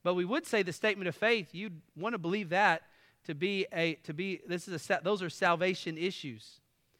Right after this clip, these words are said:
Now I end with this. Our fourth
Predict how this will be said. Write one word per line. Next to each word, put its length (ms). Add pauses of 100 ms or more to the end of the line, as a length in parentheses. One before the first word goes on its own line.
(1040)
Now 160
I 120
end 140
with 120
this. 560 (1200)
Our 180
fourth 920